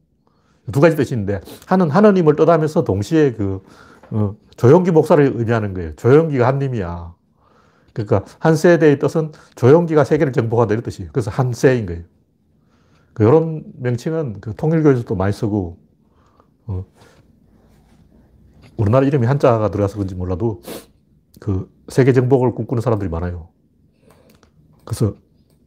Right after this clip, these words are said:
이 비티제이라는 게 뭐냐면 Back to 예루살렘, 예루살렘으로 돌아가자. 와, 이천 년 전으로 돌아가자. 보수 꼴통 중에도 이, 이건 이천 년 전으로 돌아가는 완전 보수 꼴통이야. 뭐,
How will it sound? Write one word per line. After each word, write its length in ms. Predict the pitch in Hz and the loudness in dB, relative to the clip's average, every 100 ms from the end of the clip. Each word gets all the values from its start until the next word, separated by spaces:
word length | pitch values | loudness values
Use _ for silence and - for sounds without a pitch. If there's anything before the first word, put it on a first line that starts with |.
| _ _ | _ _
이 180 | 107 98 | -6 -2
비티제이라는 720 | 131 120 160 147 143 127 110 | -4 0 2 4 4 4 2
게 80 | 107 | -2
뭐냐면 420 | 101 98 110 143 - _ _ | -2 -4 -6 -8 -16 _ _
Back 320 | - 143 - - | 0 0 -2 -4
to 360 | 165 147 143 _ _ _ - | 0 0 0 _ _ _ -4
예루살렘, 600 | 107 95 120 117 117 87 - _ - - - | -4 2 4 6 4 0 -18 _ -20 -20 -2
예루살렘으로 720 | 107 120 165 160 180 165 156 | 0 2 4 6 4 4 2
돌아가자. 540 | 127 101 98 - - | 2 0 -4 -12 -16
와, 340 | 95 85 78 - - - - 120 | -10 -10 -10 -14 -20 -20 -16 -8
이천 220 | 123 170 | 0 2
년 120 | 151 | 4
전으로 220 | 143 135 | 4 2
돌아가자. 400 | 107 104 92 107 95 92 _ _ _ _ _ _ _ _ _ _ _ _ _ _ _ _ _ _ _ | 0 -2 -4 -8 -16 -20 _ _ _ _ _ _ _ _ _ _ _ _ _ _ _ _ _ _ _
보수 260 | - 127 151 | -2 2 2
꼴통 320 | 160 151 143 | 0 0 0
중에도 260 | 139 143 117 | 0 0 0
이, 120 | 107 135 | -2 -2
이건 180 | 147 120 | -2 -2
이천 280 | 147 233 208 | 0 4 4
년 100 | 175 | 4
전으로 280 | 185 175 143 | 2 2 2
돌아가는 340 | 135 120 110 | 2 2 0
완전 320 | 87 87 165 | -4 -2 -2
보수 220 | 147 131 | 0 -4
꼴통이야. 400 | - 117 104 85 - _ _ _ _ - - - - _ _ _ - | -6 -6 -8 -12 -18 _ _ _ _ -10 -10 -10 -14 _ _ _ -8
뭐, 200 | 101 - | -6 -6